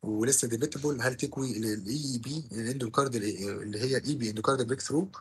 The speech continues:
ولا تسيبها يعني بصراحه. بس دي يعني دي من ضمن ال، الطرق اللي ممكن تعرف بيها ان انت ممكن تبقى عامل ايزوليشن لاين ولسه في كوندكشن عندك على الاوبتيما او على اللاسو يعني.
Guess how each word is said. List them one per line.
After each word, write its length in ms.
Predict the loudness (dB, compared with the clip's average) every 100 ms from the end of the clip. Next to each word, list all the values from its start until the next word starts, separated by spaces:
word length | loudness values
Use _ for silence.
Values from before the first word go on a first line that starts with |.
| -10 4
ولا 180 | 4 6
تسيبها 280 | 4 2 -4
يعني 180 | -8
بصراحه. 300 | -4 -2 0
بس 180 | 4 4
دي 100 | 6
يعني 220 | 4 4
دي 160 | 2 0
من 100 | 4
ضمن 200 | 4 4
ال، 380 | 0 -2 -4 -2
الطرق 360 | 4 6 6 0 -16 -14 -4
اللي 120 | 0
ممكن 220 | 0 0 4
تعرف 220 | 6 6
بيها 200 | 2 0
ان 80 | 0
انت 340 | -2 -2 0
ممكن 240 | -2 -4 -2
تبقى 180 | 0 2
عامل 120 | 2
ايزوليشن 400 | 0 4 4 4
لاين 240 | 2 2
ولسه 300 | 2 2 2
في 120 | 0
كوندكشن 440 | -4 0 2 4 2
عندك 340 | 2 0 0
على 160 | -2 -2
الاوبتيما 480 | -2 -2 0 -2 0
او 140 | 2
على 100 | 2
اللاسو 320 | 0 0 -4
يعني. 180 | -10